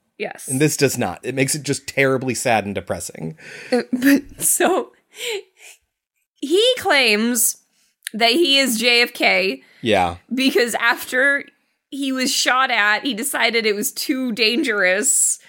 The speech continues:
Speaker 1: So they went and had
Speaker 2: No,
Speaker 1: him
Speaker 2: he didn't decide that. Lyndon Johnson did that.
Speaker 1: Did he? 'Cause he wanted to be president?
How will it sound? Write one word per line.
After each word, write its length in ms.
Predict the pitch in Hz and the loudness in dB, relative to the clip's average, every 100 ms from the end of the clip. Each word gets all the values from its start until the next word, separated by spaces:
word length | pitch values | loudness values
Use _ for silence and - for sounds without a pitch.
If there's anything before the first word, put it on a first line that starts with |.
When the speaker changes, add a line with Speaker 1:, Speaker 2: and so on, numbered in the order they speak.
| - - - | -20 -20 -14
Speaker 1:
So 360 | - - 262 240 | -8 0 2 2
they 340 | 247 233 226 | 2 2 2
went 260 | 220 240 247 | 2 2 2
and 180 | 233 320 | 0 0
had 300 | 339 349 - | 0 2 2
Speaker 2:
No, 40 | |
Speaker 1:
him 120 | 349 | 2
Speaker 2:
he 260 | 320 240 277 | 2 2 4
didn't 320 | 277 240 170 | 2 2 2
decide 540 | 139 123 127 98 90 82 | 0 0 2 2 0 -2
that. 360 | 85 80 87 _ - _ - | -4 -4 -8 _ -20 _ -2
Lyndon 380 | 151 202 156 117 | 2 4 2 0
Johnson 600 | 120 143 185 - 120 92 | 2 2 2 2 0 0
did 240 | 87 71 | -6 -10
that. 260 | - 50 - _ _ - | -12 -14 -18 _ _ -6
Speaker 1:
Did 160 | 233 190 | -4 -2
he? 320 | 262 339 453 | 0 0 0
'Cause 160 | - 277 | -2 -4
he 120 | 226 | -2
wanted 260 | 220 226 220 | 0 0 0
to 60 | |
be 140 | 202 196 | 0 -2
president? 720 | 226 233 - 359 440 480 | 0 0 0 0 2 2